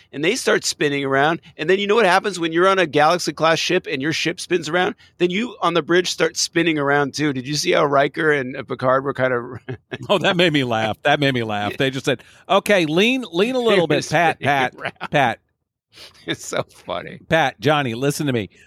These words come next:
Speaker 2: Lean a little bit, like, forward, like you're walking into a strong
Speaker 1: <laughs>
Speaker 2: wind or something, and then, and then just walk. And it,
Speaker 1: I know. You know, at least you gotta give them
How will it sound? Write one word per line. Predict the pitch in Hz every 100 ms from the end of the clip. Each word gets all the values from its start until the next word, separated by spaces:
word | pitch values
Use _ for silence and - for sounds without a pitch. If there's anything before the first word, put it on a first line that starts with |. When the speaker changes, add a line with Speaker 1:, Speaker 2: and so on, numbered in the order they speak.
| _
Speaker 2:
Lean | 127 175 247 277
a | 269
little | 220 208 190
bit, | 180 180
like, | 151 139
forward, | - 180 180 147
like | 123 113
you're | 127
walking | 143 165 160 165
into | 156 147
a | 139
strong | - 151 156 156
Speaker 1:
<laughs> | 135
Speaker 2:
wind | 151 208 214
or | 208
something, | 196 214 202 226 220 - _ _
and | 170 180
then, | 185 175
and | 180 160
then | 180 175
just | 175 147
walk. | 139 170 196 - 151
And | 160
it, | 165 151
Speaker 1:
I | 131 135
know. | 135 123 113
You | 165
know, | 160 160 165
at | 135
least | 143 170 165 - 131
you | 135
gotta | 160 180
give | 156 139 135 -
them | 123 113